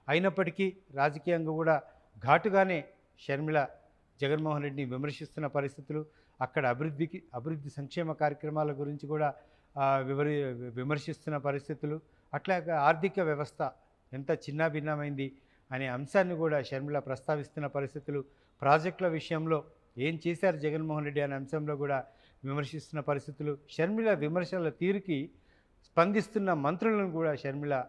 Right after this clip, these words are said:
ప్రతి కౌంటర్ ఇస్తున్న పరిస్థితులతో మొత్తానికి ఏపీ రాజకీయం మొత్తం కూడా ఇటు వే-, వాడి వేడిగా నడుస్తున్న పరిస్థితులు కనిపిస్తున్నాయి.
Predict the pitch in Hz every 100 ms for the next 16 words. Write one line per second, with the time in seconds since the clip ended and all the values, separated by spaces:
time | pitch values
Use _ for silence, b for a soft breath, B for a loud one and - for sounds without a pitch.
0 | - - 135 202 202 190 160 147 - 143
1 | 139 131 151 139 139 139 135 - b b
2 | 131 - 143 135 120 131 147 127 127 135
3 | 139 147 123 - 196 180 175 147 120 -
4 | b b b 131 123 135 127 120 110 143
5 | 147 110 139 185 147 143 143 139 127 120
6 | 139 120 123 120 147 160 135 113 107 -
7 | 107 98